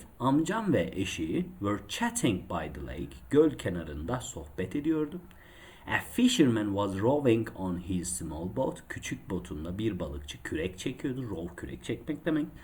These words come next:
My sisters were picking flowers up ya da picking up flowers.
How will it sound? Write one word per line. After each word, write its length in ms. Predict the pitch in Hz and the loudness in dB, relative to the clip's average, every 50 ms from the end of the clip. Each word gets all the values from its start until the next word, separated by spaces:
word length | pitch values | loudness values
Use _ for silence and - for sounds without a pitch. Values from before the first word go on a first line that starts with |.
| - - - - - - - | -16 -16 -16 -16 -16 -10 0
My 240 | - 113 131 151 170 | 6 6 8 8 6
sisters 580 | 175 - - 254 254 240 - - 165 156 147 - | 4 2 0 0 0 0 0 2 2 2 2 2
were 240 | 123 113 104 95 - - - | 2 2 2 0 -2 -2 4
picking 400 | - 254 247 - 156 123 101 92 - - - - - - - | 4 4 6 6 4 4 4 0 -6 -14 -18 -20 -20 -20 -18
flowers 540 | - - - 95 95 92 85 - 80 - - | -12 -4 0 2 2 2 2 0 -4 -8 -6
up 200 | - 98 117 - | -6 -6 -4 -2
ya 100 | 107 90 | -2 -4
da 100 | 98 92 | -4 -4
picking 320 | - 127 120 117 98 90 | -6 -4 -4 -2 -2 -2
up 140 | 80 - - | -4 -6 -6
flowers. 480 | - - - 58 - - 87 147 156 | -6 -6 -6 -6 -6 0 0 0 0